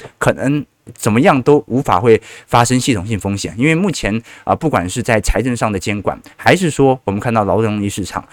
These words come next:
都已经足以去支撑本轮的衰退。但是呢，短期内还是要小心。我们过去一直跟投资朋友提到哦，这一波反弹，你看从去年十月到现在，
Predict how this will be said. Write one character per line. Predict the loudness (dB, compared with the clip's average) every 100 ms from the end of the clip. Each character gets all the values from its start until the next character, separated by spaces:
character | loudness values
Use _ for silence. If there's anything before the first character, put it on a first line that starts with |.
| -10
都 | 4 6
已 | 6
经 | 2 0
足 | 0 0
以 | 0
去 | -2 -6
支 | -2 -4
撑 | -2 -2 0
本 | -2
轮 | -2
的 | -4
衰 | 0 0
退。 | 0 -4 -8 0
但 | 2
是 | 2
呢， | 2 2
短 | 2 0
期 | 2 2
内 | 2 0
还 | 0 2
是 |
要 | 2
小 | 2 -4
心。 | -4 -6 -6 -12 -6
我 |
们 | -2
过 | 2
去 | 4 4
一 |
直 | 2
跟 | -2
投 | -2
资 | -4
朋 | -4
友 | -6
提 | -6 2
到 | 2
哦， | 2 -4 -10 -12
这 | 4
一 | 4 4
波 | 2 4 4 _ _
反 | 0 0 0
弹， | -2 0 0
你 |
看 | -2 -2
从 | -2 -4
去 | 0 0
年 | 0
十 | -2 -6 -2
月 | 2 2 4
到 | 2
现 | 2 -2 0
在， | 0 0